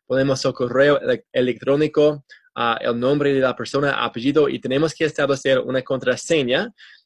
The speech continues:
Um, hay algunas instrucciones de cómo hacerlo aquí. ¿Y por qué hacemos eso? Primero,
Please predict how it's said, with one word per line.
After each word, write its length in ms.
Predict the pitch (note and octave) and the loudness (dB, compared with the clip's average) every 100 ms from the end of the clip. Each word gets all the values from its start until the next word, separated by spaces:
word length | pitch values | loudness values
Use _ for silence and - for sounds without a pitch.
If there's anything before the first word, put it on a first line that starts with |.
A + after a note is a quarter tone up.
| - | -6
Um, 260 | B2+ B2 A#2+ | -2 -2 -2
hay 160 | A#2 C3+ | 0 0
algunas 320 | C3+ D3 C#3+ | 2 0 0
instrucciones 560 | C#3 C3+ B2 C#3 C#3 | -2 -4 -2 -2 -2
de 100 | - | -4
cómo 220 | B2 C3 B2 | -4 -2 -2
hacerlo 300 | - A#2+ A#2 | -2 0 0
aquí. 280 | - A2+ - - - | -2 -10 -12 -20 -6
¿Y 140 | C3+ | -2
por 200 | D#3 G3+ | 2 2
qué 140 | G#3 | 2
hacemos 480 | A#3 G3+ F3+ E3 D3 | 2 2 0 0 0
eso? 300 | A#2 - A#2 | -2 -4 -6
Primero, 520 | - C#3 G3 D#3+ G3+ | -2 2 6 6 4